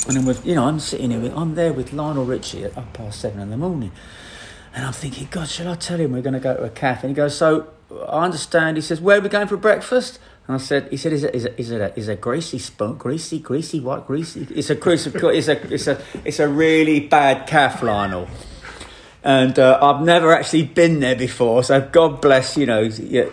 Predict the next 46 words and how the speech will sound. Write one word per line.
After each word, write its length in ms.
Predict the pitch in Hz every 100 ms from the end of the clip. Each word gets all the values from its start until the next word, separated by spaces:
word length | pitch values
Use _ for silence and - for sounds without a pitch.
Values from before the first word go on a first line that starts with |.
| - -
I 80 |
d-, 220 | 113 - - -
I, 220 | - 135 - - - -
I 240 | 143 165 170
haven't 300 | 165 160 151
actually 300 | 147 143 120
been 400 | 156 156 151 110
there. 180 | 98
I 40 | 113
looked 180 | 143 143
through 120 | 135
the 80 | 131
window 260 | 127 123
yesterday, 540 | 120 139 143 - 143 147
Lionel. 460 | 147 147 151 147
I 60 | -
thought 260 | - 147
it 60 | 113
looked 160 | - -
quite 240 | - -
sexy. 640 | - 160 - 165 151 147 - - - -
I 60 |
thought 260 | 131 135 123
it 100 | 113
looks, 280 | 120 - -
you 120 | 143
know, 140 | 117
gritty. 640 | 101 123 156 135 147 143 135 - - - -
"It's 160 | 135
a 40 | 127
good 260 | 170 -
place 240 | 135 123 120
to 100 | 123
take 280 | 131 113 101
a 40 |
top 260 | - 117 107
man 240 | 104 101
like 220 | 98 -
you," 100 | 101
he 100 | 87
said. 280 | 85 95 90 - - - - - -
"You're 160 | 131 156
a 80 | 151
top 240 | 147 120
man, 240 | 120 113 113
Duncan. 640 | 113 113 113 110 107